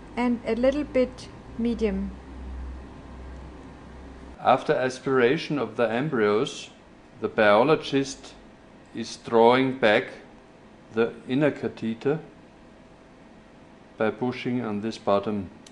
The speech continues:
Speaker 2: So we can protect the embryos from air pollution and loss of temperature.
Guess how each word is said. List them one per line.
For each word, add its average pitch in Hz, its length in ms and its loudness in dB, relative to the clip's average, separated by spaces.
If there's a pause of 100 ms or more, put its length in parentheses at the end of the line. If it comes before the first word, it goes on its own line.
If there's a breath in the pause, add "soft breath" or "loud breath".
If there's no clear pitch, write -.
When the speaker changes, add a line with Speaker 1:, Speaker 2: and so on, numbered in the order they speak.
(1900)
Speaker 2:
So - 180 -4
we 127 300 0 (260)
can 120 240 0
protect 117 760 0
the 117 140 -2
embryos 120 720 -2 (840)
from 120 260 -2
air 117 160 4
pollution 131 720 2
and 101 420 -4 (540)
loss 113 260 0
of 127 180 -6
temperature. 107 600 -4